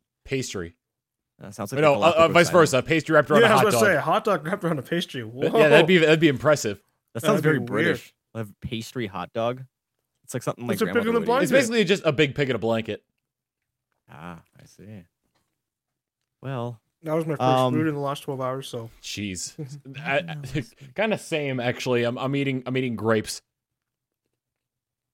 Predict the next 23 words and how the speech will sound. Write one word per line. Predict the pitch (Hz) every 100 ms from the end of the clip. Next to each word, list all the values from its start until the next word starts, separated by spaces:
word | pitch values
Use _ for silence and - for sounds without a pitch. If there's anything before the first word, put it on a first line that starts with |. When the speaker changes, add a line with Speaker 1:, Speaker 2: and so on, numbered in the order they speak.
| _ _
Speaker 2:
What | 127
happened | 131 - 135
in | 117
the |
last | 110 110 - _
week? | 117 95 _ _ _
We | 117
saw | - - 143 151
Infinity | 117 101 _ _ - 175 143 117
War, | 104 92 80 69 _ _ _
but | 113
Speaker 3:
We | 113
Speaker 2:
not | 127 139
Speaker 3:
did. | 147
Speaker 2:
Tom. | 139 143 165
Speaker 3:
Tom | 175
didn't, | 156 147 123
Speaker 1:
I | 113
didn't | 110 104
Speaker 3:
no. |
Speaker 1:
see | 127
Infinity | 95 98 90 90
War. | 92 90